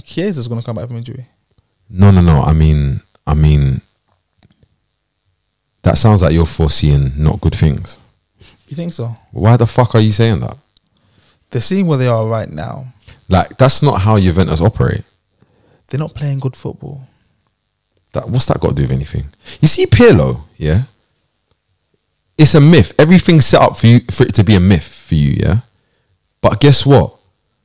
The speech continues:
Speaker 2: We don't give a fuck, and the pressure is the pressure. Like, you know, guess what? You know, I know, you're getting sacked at the end of the season now. But you know what, though?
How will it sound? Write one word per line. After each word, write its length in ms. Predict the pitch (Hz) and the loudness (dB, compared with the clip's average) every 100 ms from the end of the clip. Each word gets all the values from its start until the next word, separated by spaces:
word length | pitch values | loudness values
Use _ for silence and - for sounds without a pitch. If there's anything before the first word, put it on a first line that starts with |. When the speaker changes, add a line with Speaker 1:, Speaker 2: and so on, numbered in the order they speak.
| _ - | _ 0
Speaker 2:
We 160 | 120 | 2
don't 220 | 147 160 131 | 4 2 2
give 120 | 113 | 2
a 60 | |
fuck, 480 | 98 151 107 - - _ | 2 4 2 0 -16 _
and 160 | 98 98 | 2 2
the 60 | 95 | 4
pressure 460 | - 135 - 98 | 6 6 6 2
is 80 | 92 | 2
the 80 | 92 | 2
pressure. 500 | - 113 - - 80 _ _ _ - | 4 2 0 -6 -12 _ _ _ 0
Like, 180 | 110 123 120 107 127 | 0 0 -8 -14 -8
you 260 | 131 214 202 | 2 4 6
know, 260 | 127 185 208 - | 6 4 0 0
guess 180 | 208 156 | 2 2
what? 300 | 107 - - _ _ _ _ _ _ _ _ 104 | 0 -2 -20 _ _ _ _ _ _ _ _ -4
You 300 | 143 190 180 | 2 4 4
know, 260 | 170 165 131 | 4 2 2
I 180 | 147 | 2
know, 380 | 120 95 101 113 _ _ | 4 4 2 -2 _ _
you're 240 | 98 170 185 | 2 4 4
getting 200 | 190 131 | 4 4
sacked 360 | - 190 - | 4 0 0
at 60 | 95 | 0
the 60 | |
end 120 | 85 80 | 2 0
of 40 | |
the 60 | 78 | 0
season 380 | - 87 73 73 | 0 2 2 2
now. 280 | 85 135 _ _ _ _ _ _ _ - | 2 0 _ _ _ _ _ _ _ -2
But 240 | 139 107 | 0 4
you 60 | 135 | 4
know 200 | 160 147 | 6 6
what, 220 | 143 - | 4 2
though? 220 | 87 73 | 0 0